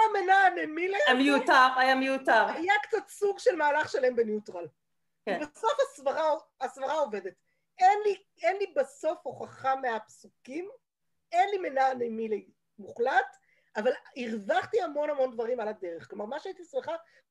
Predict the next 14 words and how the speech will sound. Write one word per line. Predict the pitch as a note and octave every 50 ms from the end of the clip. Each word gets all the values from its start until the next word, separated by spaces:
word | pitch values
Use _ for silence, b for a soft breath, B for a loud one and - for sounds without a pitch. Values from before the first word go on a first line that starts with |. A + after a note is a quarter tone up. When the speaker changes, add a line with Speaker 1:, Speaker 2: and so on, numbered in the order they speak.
| _ _
Speaker 1:
שתעסקו | _ - A3 - A3+ G#3 - - _ - F4+ F4
בשאלה | F4+ F4 - - A3+ G#3 A3 C4 C4+ C4
בפעם | G#3 - _ _ - B3 B3+
הבאה | B3+ G#3+ A#3+ B3
כשאתם | B3 - - A#3+ G#3+
לומדות, | G3 F#3+ F#3 - - D4 B3+ A#3 - - _ _ _ _ _ _ _
חוץ | - E4+ F4+ - C#4+
מלנסות | C4 A3+ A3 G#3+ G3+ - - A#3 - A#3
לפענח | - - G#3 F#3 F3+ G#3+ A3+ G3 - F3+
את | - _
כל | A3 G3
מה | G3
שקראתי | - _ G3+ F#3+ G3 - F#3+
עכשיו | F3 - - F#3